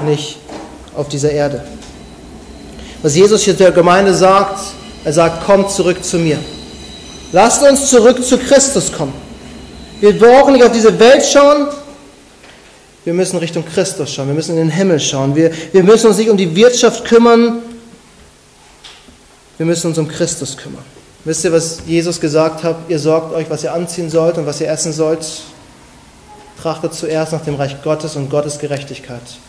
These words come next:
Und dann wird euch all dieses hinzugefügt werden." Unsere Sorge muss Gott sein, das Reich Gottes und nicht, was wir essen oder trinken können. Wisst ihr,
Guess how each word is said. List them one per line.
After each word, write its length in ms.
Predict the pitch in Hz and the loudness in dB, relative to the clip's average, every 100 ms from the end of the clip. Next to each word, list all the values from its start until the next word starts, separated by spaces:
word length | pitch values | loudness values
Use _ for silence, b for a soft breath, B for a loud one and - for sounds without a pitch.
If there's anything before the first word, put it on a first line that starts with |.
| - | -12
Und 60 | |
dann 80 | 139 | -8
wird 120 | 135 | -8
euch 160 | 131 135 | -8 -8
all 220 | 151 151 | -6 -6
dieses 340 | 147 143 143 | -6 -8 -8
hinzugefügt 800 | - 139 - 156 143 - 127 - | -8 -10 -8 -8 -8 -12 -16 -16
werden." 340 | 120 113 - - _ _ - - - _ _ _ _ _ _ _ _ _ _ _ _ _ _ _ | -20 -20 -20 -20 _ _ -20 -20 -20 _ _ _ _ _ _ _ _ _ _ _ _ _ _ _
Unsere 240 | 147 143 147 | -12 -6 -4
Sorge 320 | 151 165 170 | 0 0 0
muss 220 | 151 139 - | -2 -4 -6
Gott 260 | 185 190 | -6 -6
sein, 220 | - 135 - - - - | -10 -10 -12 -14 -16 -12
das 200 | 135 147 | -10 -6
Reich 300 | 165 - - | -6 -6 -2
Gottes 580 | 185 185 151 - - - - | -2 -2 -8 -10 -14 -16 -4
und 160 | 160 165 | -2 -2
nicht, 320 | 180 - - - - b b b - | -4 -6 -14 -20 -20 b b b -10
was 200 | 151 147 | -8 -6
wir 100 | 165 | -6
essen 260 | 175 175 | -6 -4
oder 160 | 165 160 | -4 -4
trinken 360 | - 165 - 139 | -6 -10 -10 -16
können. 320 | - 123 - _ _ - _ _ _ - _ _ _ _ _ _ _ _ _ _ _ _ _ _ _ _ - - - - _ _ _ _ _ _ _ _ _ | -16 -20 -20 _ _ -20 _ _ _ -20 _ _ _ _ _ _ _ _ _ _ _ _ _ _ _ _ -20 -20 -20 -20 _ _ _ _ _ _ _ _ _
Wisst 200 | 160 - | -6 -2
ihr, 280 | 175 175 | -2 -2